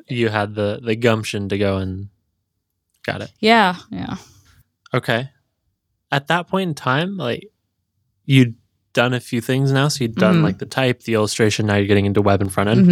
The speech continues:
Speaker 1: W-, was that, like, a, a progression? Hmm, how do I phrase this? Were you happy with that progression, or did, was
Speaker 2: Yeah.
Speaker 1: there a different direction you were hoping to, like, really focus your energy on one of those things?
Speaker 2: No, I think I was happy with it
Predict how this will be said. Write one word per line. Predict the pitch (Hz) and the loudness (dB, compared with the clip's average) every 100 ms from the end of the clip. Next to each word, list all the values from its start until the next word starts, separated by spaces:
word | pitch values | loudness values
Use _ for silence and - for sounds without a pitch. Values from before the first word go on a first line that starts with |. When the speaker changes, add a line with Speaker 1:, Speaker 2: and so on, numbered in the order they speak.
| 160 | 6
Speaker 1:
W-, | 165 - _ _ _ _ _ _ _ _ | 2 -6 _ _ _ _ _ _ _ _
was | 139 120 110 | -4 -2 2
that, | 107 | 0
like, | 113 113 | 0 0
a, | 110 101 104 - _ _ _ _ _ | 2 0 -2 -10 _ _ _ _ _
a | - | -6
progression? | 117 120 110 113 104 - 110 107 107 104 - _ - _ _ _ _ _ _ | -2 -2 0 0 0 0 0 0 -2 -4 -8 _ -20 _ _ _ _ _ _
Hmm, | - 90 95 | -6 -6 -6
how | 101 | -4
do | |
I | 98 | -4
phrase | - 104 | -4 -8
this? | - - - _ _ _ _ _ - | -8 -12 -12 _ _ _ _ _ -6
Were | 123 | -4
you | 127 | -4
happy | 113 110 120 | -6 -8 -6
with | 113 110 | -8 -6
that | 107 | -4
progression, | 110 104 113 160 | -4 -4 -2 0
or | 156 104 _ _ _ _ | 0 0 _ _ _ _
did, | - 120 - - | -2 -2 -4 -8
was | 160 | 0
Speaker 2:
Yeah. | 233 311 | 2 4
Speaker 1:
there | 160 113 | 4 2
a | |
different | 110 131 113 113 | 0 -2 -2 -2
direction | 107 104 101 - 104 | 0 0 -2 -4 -6
you | 104 | -2
were | 101 101 | -2 0
hoping | 101 101 98 | -2 -2 -4
to, | 95 | -6
like, | - 101 | -8 -4
really | 101 95 | -2 -2
focus | 101 95 104 | -4 -6 -6
your | 95 | -6
energy | 92 98 | -4 -6
on | 95 | -6
one | 95 | -6
of | 92 | -8
those | 95 | -8
things? | - 120 123 - - | -8 -10 -14 -20 -8
Speaker 2:
No, | 320 - | -4 0
I | 311 | -2
think | 403 453 | -2 -6
I | |
was | 415 - | -4 -4
happy | - 202 202 233 | 0 0 0 -2
with | 202 190 | -2 -2
it | 202 196 | 0 0